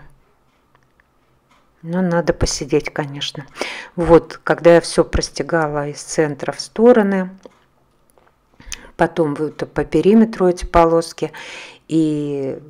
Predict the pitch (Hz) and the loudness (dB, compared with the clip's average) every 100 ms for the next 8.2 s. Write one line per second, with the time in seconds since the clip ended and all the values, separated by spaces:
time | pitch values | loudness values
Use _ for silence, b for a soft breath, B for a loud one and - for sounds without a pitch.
0 | 156 147 - - - 196 208 190 175 - | -20 -20 -20 -8 0 2 0 0 0 2
1 | 180 156 170 160 - 160 156 - 147 156 | 0 2 -4 -4 -8 -6 -6 -6 -4 -4
2 | 156 - 151 - - - 147 - 170 175 | -4 -6 -6 -10 -12 -2 -2 2 2 2
3 | - 151 165 160 160 - 160 160 147 - | -4 -2 -2 0 -4 -2 2 2 0 -6
4 | 151 - 143 151 _ _ _ 147 135 135 | -8 -6 -10 -12 _ _ _ -14 -12 -6
5 | 147 147 151 - _ _ _ _ _ _ | -4 -4 -8 -18 _ _ _ _ _ _
6 | B B B B B 151 - 165 - 202 | B B B B B -8 -6 -4 -2 -2
7 | 196 170 170 160 - - - 160 151 156 | 0 0 2 2 2 -8 -2 -2 0 0
8 | 147 147 | 0 -6